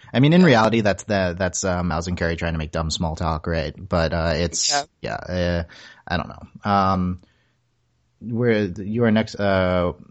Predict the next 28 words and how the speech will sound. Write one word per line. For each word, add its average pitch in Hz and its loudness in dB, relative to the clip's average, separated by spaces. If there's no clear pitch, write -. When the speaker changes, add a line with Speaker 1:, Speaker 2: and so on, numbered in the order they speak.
Speaker 1:
who's 131 2
we? 95 2
We're 90 0
the 90 2
same 165 2
teachers 131 -2
and 76 0
headmasters 85 4
you 104 8
met 135 6
when 78 0
you 80 0
arrived 80 0
at 107 -6
Beacon, 82 2
protectors 120 0
of 92 0
the 85 -4
sword. 69 -6
Okay, 85 0
I 76 4
wanna 120 6
call 147 6
the 120 -2
group 110 0
the 90 -4
protectors - -10
because 85 -8